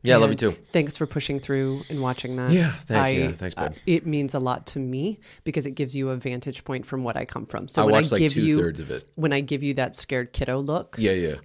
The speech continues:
Speaker 2: um, we can come up with a prompt,
Speaker 1: Yeah.
Speaker 2: maybe that's like, "Hey, babe, you're safe."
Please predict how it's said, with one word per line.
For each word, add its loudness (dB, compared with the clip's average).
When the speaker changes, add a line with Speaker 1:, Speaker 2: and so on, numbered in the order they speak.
Speaker 2:
um, 0
we 0
can -4
come -4
up -4
with -6
a -4
prompt, -6
Speaker 1:
Yeah. -4
Speaker 2:
maybe 0
that's -6
like, -4
"Hey, -4
babe, -4
you're -8
safe." -8